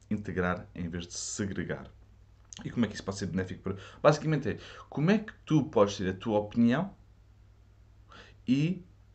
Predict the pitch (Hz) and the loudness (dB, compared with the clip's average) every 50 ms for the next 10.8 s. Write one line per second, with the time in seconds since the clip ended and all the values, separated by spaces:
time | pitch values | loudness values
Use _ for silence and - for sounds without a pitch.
0 | - - - - 156 160 170 165 156 156 156 156 - - 151 139 139 143 139 139 | -18 -6 4 6 8 8 8 8 6 4 4 2 0 2 4 6 6 6 4 6
1 | - 139 139 135 131 131 127 123 - 131 127 127 123 - - 120 120 120 117 - | 6 8 8 8 6 4 0 2 2 2 2 2 0 0 2 4 4 4 4 0
2 | - - 101 101 107 110 - - - - - - - - - - - - - - | 0 2 2 4 4 2 -2 -6 -16 -20 -20 -20 -20 -20 -20 -20 -20 -20 -8 0
3 | 101 101 - 107 101 101 - 147 151 143 139 143 123 123 113 - - 101 101 104 | 0 2 4 4 2 4 4 4 4 4 4 4 4 4 4 4 2 2 2 2
4 | 101 - - - 101 98 101 98 98 87 - - - - - 76 71 - - - | -2 -8 -6 -2 0 0 0 0 0 -2 -4 -6 -8 -10 -8 -8 -8 -8 -10 -12
5 | - - - - - - 208 196 - 196 - - 160 - - - 151 - - - | -16 -18 -20 -20 -14 -12 -12 -6 -6 -6 -6 -6 -8 -8 -8 -16 -20 -20 -20 -20
6 | - - - - - - - - - - - - - 139 147 151 147 127 - 143 | -20 -20 -20 -20 -20 -18 -14 -14 -12 -12 -8 -2 0 0 0 0 0 4 4 4
7 | 131 - 131 131 - 123 123 123 - - 107 95 95 113 - - - - 101 104 | 6 6 2 4 6 4 4 4 4 0 2 2 2 0 -4 -6 -6 -2 0 2
8 | 104 110 117 127 143 139 131 - - - 110 117 117 120 120 110 101 101 - - | 4 4 4 4 4 2 0 0 0 0 2 4 4 4 4 4 2 0 0 -2
9 | 107 107 - 117 104 98 98 98 104 101 - - - - 101 101 107 123 135 139 | -4 -2 0 0 0 4 4 2 2 2 -2 -4 2 4 6 6 8 6 6 6
10 | 127 127 - 135 143 147 - - 127 120 131 143 156 160 160 | 4 4 4 4 4 2 4 4 6 6 6 6 4 2 0